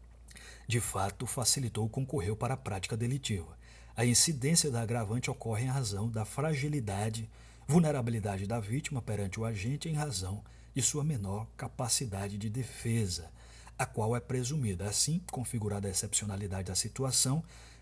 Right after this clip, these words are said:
deve ser afastada a agravante relativa ao crime praticado contra idoso,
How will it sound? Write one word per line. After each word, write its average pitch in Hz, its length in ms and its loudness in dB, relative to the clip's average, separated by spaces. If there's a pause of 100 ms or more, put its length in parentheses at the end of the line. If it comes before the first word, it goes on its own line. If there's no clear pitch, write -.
deve 110 300 2
ser 117 260 2
afastada 110 920 0
a 110 240 2
agravante 131 600 -2
relativa 113 400 -2
ao 107 80 0
crime 113 320 0
praticado 104 680 -4
contra 117 380 -4
idoso, 113 580 0